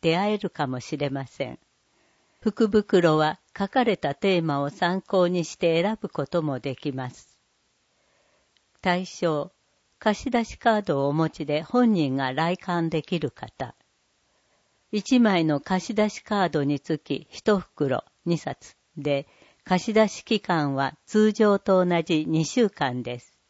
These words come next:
一月五日月曜日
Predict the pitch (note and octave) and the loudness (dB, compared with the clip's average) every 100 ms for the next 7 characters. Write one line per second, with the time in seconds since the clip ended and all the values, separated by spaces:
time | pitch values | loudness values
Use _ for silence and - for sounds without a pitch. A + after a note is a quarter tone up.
0 | _ _ _ _ _ _ _ _ _ F#3+ | _ _ _ _ _ _ _ _ _ -8
1 | - A3 G#3+ - G3 F3+ - - F3 D#3 | 0 2 2 2 -2 -2 -6 -4 -2 -2
2 | D#3+ F3+ - A3 G#3 E3+ C3+ C#3 | 0 -2 0 0 2 2 0 -6